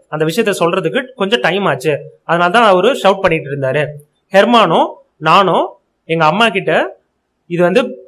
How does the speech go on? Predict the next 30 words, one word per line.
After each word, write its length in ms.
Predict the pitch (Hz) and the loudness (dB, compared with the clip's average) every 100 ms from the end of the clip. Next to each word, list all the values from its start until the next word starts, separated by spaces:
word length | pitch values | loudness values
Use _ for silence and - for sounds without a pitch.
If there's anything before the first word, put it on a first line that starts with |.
| 147 | 0
பர்குலர் 340 | 170 214 220 175 | 2 4 2 2
கிடையாது, 240 | 170 165 170 | 2 2 0
திருடங்க 320 | 185 214 185 170 | -2 0 0 0
கிடையாது, 380 | 156 147 135 156 123 - _ _ _ | 0 0 0 -2 -4 -14 _ _ _
இது 60 | 165 170 | -2 -2
வந்து 140 | 254 262 | -2 -2
பேய் 320 | 196 202 165 160 135 156 | 0 2 0 -2 -2 -2
அப்படின்னு 280 | 165 214 208 | 0 0 0
சொல்றதுக்கே 640 | 170 185 202 160 147 160 247 185 | 0 0 2 0 -2 -2 -2 0
பயந்தோம். 400 | 165 165 156 123 - 151 | 0 2 0 -2 -2 -2
ஏன்னா 200 | 151 170 320 - _ _ _ - | 0 -2 -2 -8 _ _ _ -6
எங்க 120 | 165 160 | -2 0
அம்மாக்கு 380 | 185 220 185 247 349 - _ _ _ _ _ 143 143 143 | 2 0 2 0 -2 -8 _ _ _ _ _ -16 -6 0
பேய்னா 340 | 226 233 233 247 | 2 2 2 0
இன்னும் 240 | 196 262 240 | 0 0 0
ரொம்ப 200 | 196 196 175 | 0 0 2
பயம், 220 | 165 123 - _ _ _ _ | 0 -2 -8 _ _ _ _
அதாவது 260 | 147 165 247 | 0 2 2
திருடங்களை 380 | 208 208 220 208 180 | 2 0 2 2 2
விட, 120 | 202 269 - | 2 0 -2
திருடங்களும் 460 | 170 196 196 208 165 | -2 0 0 -2 0
பயம், 300 | 139 160 330 - _ _ - | 0 0 -2 -6 _ _ -2
திருடங்களை 360 | 214 226 214 190 | 0 2 2 0
விட 100 | 254 381 | -2 -2
பேய்னா 320 | 190 226 202 262 214 | -2 0 0 -2 -2
இன்னும் 220 | 233 214 | 0 0
ரொம்ப 120 | 190 190 147 | 0 0 0
பயம். 200 | 139 120 - _ _ 156 | -2 -6 -18 _ _ 0
அப்ப 100 | 214 185 | 4 4
அவங்களுக்கு, 360 | 180 175 226 | 2 0 0